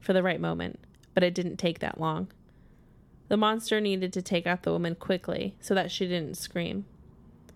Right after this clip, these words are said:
There had already been enough commotion from this house, and the creature didn't want to draw any additional attention. Once this woman was eliminated, no one would know it ever existed. It could slip into the woods and hide away forever,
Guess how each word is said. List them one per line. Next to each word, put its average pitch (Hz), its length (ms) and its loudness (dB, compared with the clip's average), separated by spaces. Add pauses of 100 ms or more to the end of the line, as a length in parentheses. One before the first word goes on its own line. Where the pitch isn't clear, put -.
(480)
There 202 120 4
had 208 160 4
already 196 340 4
been 185 180 0
enough 175 300 -2
commotion 180 480 0
from 175 160 -4
this 175 180 -2
house, - 460 -6 (140)
and 196 100 2
the 190 60 4
creature 196 360 0
didn't 180 260 -4
want 170 200 0
to 170 100 -4
draw 165 180 0
any 165 220 -2
additional - 560 -4
attention. - 600 -6 (880)
Once 214 260 2
this 208 260 0
woman 180 260 0
was 170 180 -2
eliminated, 175 680 -2 (340)
no 175 160 4
one 185 180 2
would 180 160 0
know 180 120 2
it 180 100 2
ever 180 200 0
existed. 185 560 -2 (560)
It 196 100 2
could 202 160 -4
slip 214 240 0
into 208 160 -2
the 196 120 2
woods 180 380 0
and 185 100 0
hide 175 300 2
away 170 180 2
forever, 175 500 0